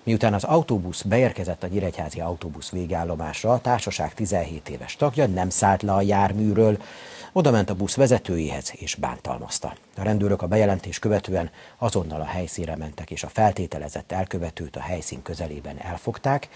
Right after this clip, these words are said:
és a rendőrkapitányságra előállították. A rendőrök a fiút gyanúsítottként kihallgatták, és bűnügyi őrizetbe vették. Olvasható a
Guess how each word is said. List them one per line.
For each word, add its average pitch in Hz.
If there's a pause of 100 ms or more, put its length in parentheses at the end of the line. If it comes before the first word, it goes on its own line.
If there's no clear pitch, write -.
(280)
és -
a 110
rendőrkapitányságra 80
előállították. 69 (360)
A 110
rendőrök 131
a 101
fiút 113
gyanúsítottként 90
kihallgatták, 95 (260)
és 85 (120)
bűnügyi 95
őrizetbe -
vették. -
Olvasható 76
a -